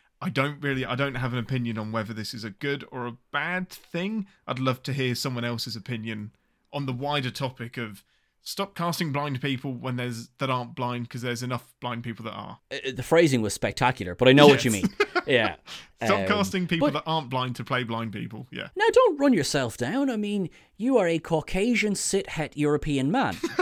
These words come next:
Speaker 1: <laughs>
Speaker 2: If anyone is underrepresented in cinema.
Speaker 1: When are we gonna have our day? <laughs>
Speaker 2: Yeah, exactly. Yeah.
Speaker 1: I wanna see myself on the screen. We never get
Speaker 2: When
Speaker 1: any
Speaker 2: are we
Speaker 1: fun.
Speaker 2: gonna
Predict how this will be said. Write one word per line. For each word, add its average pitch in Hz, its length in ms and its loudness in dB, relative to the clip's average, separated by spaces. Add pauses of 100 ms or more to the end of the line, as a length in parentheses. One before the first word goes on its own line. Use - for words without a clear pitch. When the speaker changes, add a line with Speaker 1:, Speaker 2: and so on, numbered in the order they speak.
(140)
Speaker 1:
<laughs> - 400 -4
Speaker 2:
If 180 120 6
anyone 220 420 8
is 151 160 4
underrepresented 151 960 4
in 139 200 2
cinema. 123 500 -2
Speaker 1:
When 220 160 2
are 254 60 2
we 240 100 -2
gonna 208 200 -2
have 180 200 0
our 175 160 0
day? 127 380 0 (340)
<laughs> - 320 -10
Speaker 2:
Yeah, 175 400 4
exactly. - 500 -2 (460)
Yeah. 170 220 -6
Speaker 1:
I - 40 0
wanna 226 200 -2
see 196 200 -2
myself 151 460 -2
on 135 80 -6
the 120 80 -4
screen. 110 480 -8 (380)
We 143 80 -10
never 156 180 -6
get 127 160 -2
Speaker 2:
When 170 140 2
Speaker 1:
any 170 100 4
Speaker 2:
are - 20 2
we 139 80 0
Speaker 1:
fun. 147 120 2
Speaker 2:
gonna 120 160 -2